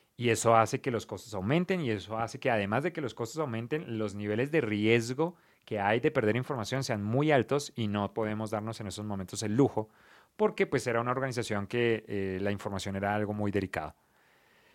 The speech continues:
Queremos disminuir esos, esos tiempos y queremos disminuir,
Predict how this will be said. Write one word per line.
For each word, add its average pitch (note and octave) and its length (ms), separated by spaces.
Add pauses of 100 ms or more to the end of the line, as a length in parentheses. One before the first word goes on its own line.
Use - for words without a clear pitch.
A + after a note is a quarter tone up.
(160)
Queremos C3+ 440
disminuir A2+ 800 (460)
esos, - 560
esos A2 320
tiempos D3+ 580
y - 80
queremos G#2 480
disminuir, A2+ 800